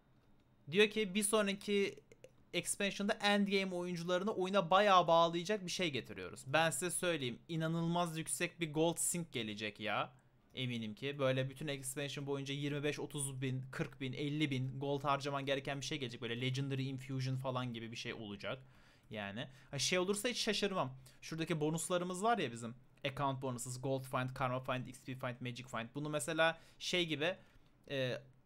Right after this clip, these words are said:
relic sistemini, hani rune sistemini reworklediler ya, agony sistemini de reworkliyoruz biz. İşte oradan gelen statı artık şey yaparak, e, on bin tane Cryptis kes artı bir power. Yirmi bin tane, e, işte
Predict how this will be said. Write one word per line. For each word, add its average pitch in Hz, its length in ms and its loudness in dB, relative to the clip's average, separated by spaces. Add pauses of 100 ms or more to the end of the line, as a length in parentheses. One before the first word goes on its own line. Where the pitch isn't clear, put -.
(540)
relic 151 300 0
sistemini, 156 580 -2
hani 151 440 -2
rune 147 160 -2
sistemini 160 380 -2
reworklediler 170 520 2
ya, 135 180 4
agony 156 300 2
sistemini 170 460 -4
de 170 100 2
reworkliyoruz 131 720 0
biz. 208 160 -4
İşte - 200 -6
oradan 165 400 2
gelen 165 240 2
statı - 420 2
artık 156 400 6
şey 190 160 4
yaparak, 123 500 4 (640)
e, 131 220 -4
on 170 380 4
bin 160 160 2
tane 165 500 2
Cryptis 180 460 -2
kes 196 380 2
artı 156 440 8
bir 156 140 4
power. 117 560 0 (360)
Yirmi 160 460 2
bin 165 180 0
tane, 170 600 2
e, 151 120 -4
işte - 200 -2